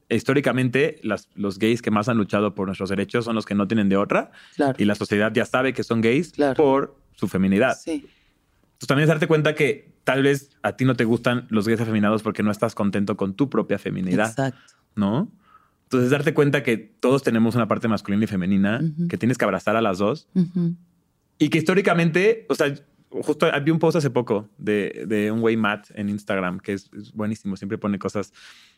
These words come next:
Speaker 1: muy woke, ¿no?
Speaker 2: Ujú.
Speaker 1: Woke de verdad, ¿no? No este woke chafa que lo
Speaker 2: Sí,
Speaker 1: hay.
Speaker 2: sí, sí.
Speaker 1: Y pone que justo está padre, ¿no? Que un futbolista salga del closet, sí,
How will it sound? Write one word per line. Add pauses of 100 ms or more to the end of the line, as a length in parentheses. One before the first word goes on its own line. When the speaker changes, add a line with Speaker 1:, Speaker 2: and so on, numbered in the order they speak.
(120)
Speaker 1:
muy
woke, (100)
¿no?
Speaker 2:
Ujú.
Speaker 1:
Woke
de
verdad,
¿no?
No
este
woke
chafa
que
lo
Speaker 2:
Sí,
Speaker 1:
hay.
Speaker 2:
sí,
sí. (500)
Speaker 1:
Y
pone
que
justo (340)
está
padre,
¿no?
Que
un
futbolista
salga
del
closet, (560)
sí,